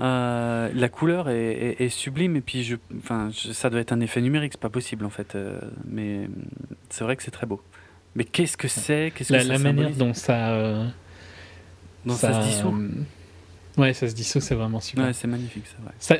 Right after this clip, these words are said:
Speaker 2: en fait, ça se dissout un peu comme, euh, l'effet dans sa pierre, je trouve.
Speaker 1: Un peu, ouais.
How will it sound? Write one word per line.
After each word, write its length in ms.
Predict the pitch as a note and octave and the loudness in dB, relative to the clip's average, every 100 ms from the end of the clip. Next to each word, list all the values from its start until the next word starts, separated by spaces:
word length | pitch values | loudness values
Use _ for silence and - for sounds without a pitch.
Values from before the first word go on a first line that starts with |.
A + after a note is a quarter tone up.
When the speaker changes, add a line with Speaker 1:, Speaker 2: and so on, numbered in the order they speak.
| D#3+ | 6
Speaker 2:
en 40 | |
fait, 120 | F3+ B3 | 4 4
ça 160 | D#3 | 4
se 60 | C3 | 2
dissout 340 | C3 C#3+ D#3 D#3 | 0 0 0 2
un 160 | D3+ D3+ | 2 2
peu 200 | E3+ E3+ | 0 0
comme, 280 | C#3+ C3 | 2 2
euh, 180 | B2 A#2+ | 2 2
l'effet 400 | A#2+ B2+ - D3 | 2 2 2 2
dans 140 | C3+ A#2 | 2 0
sa 160 | A#2+ | -2
pierre, 340 | - A#2+ A#2 - | -2 -4 -4 -8
je 80 | - | -10
trouve. 160 | A#2 - - - - - - - - - - - | -10 -10 -12 -12 -20 -20 -20 -20 -20 -20 -8 0
Speaker 1:
Un 120 | E3 | 2
peu, 180 | D3 D3 | 2 2
ouais. 160 | B2+ | 2